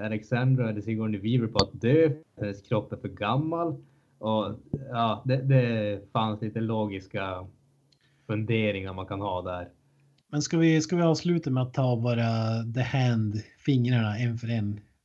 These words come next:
Speaker 2: Bara kort vad vi tyckte om dem.
Speaker 1: Ja, okej. Om skurkarna där alltså, tänker du?
Speaker 2: Ja.
Speaker 1: Ja,
Speaker 2: Sigourney
Speaker 1: sure.
Speaker 2: Weaver har vi redan snackat om.
Speaker 1: Ja.
Speaker 2: Madame Gao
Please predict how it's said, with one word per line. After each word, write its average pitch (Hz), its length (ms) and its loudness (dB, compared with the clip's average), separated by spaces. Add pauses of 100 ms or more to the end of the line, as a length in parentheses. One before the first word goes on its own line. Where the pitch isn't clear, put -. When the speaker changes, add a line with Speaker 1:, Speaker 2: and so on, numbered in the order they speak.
Speaker 2:
Bara 110 180 -4
kort - 300 -6
vad 107 100 -4
vi 104 100 -4
tyckte 107 200 -6
om 104 100 -2
dem. 104 300 -4 (720)
Speaker 1:
Ja, 143 540 6
okej. 127 340 -2
Om 101 180 -14
skurkarna 113 460 -2
där 87 160 -6
alltså, 85 200 -12
tänker 87 240 -16
du? 87 120 -14
Speaker 2:
Ja. 110 160 -2 (520)
Speaker 1:
Ja, 117 140 -10
Speaker 2:
Sigourney 156 340 6
Speaker 1:
sure. 151 100 8
Speaker 2:
Weaver 117 240 4
har 110 80 2
vi 107 80 2
redan 104 180 0
snackat 107 240 -8
om. 107 220 -4 (180)
Speaker 1:
Ja. 135 180 -8 (500)
Speaker 2:
Madame 139 340 4
Gao 143 440 4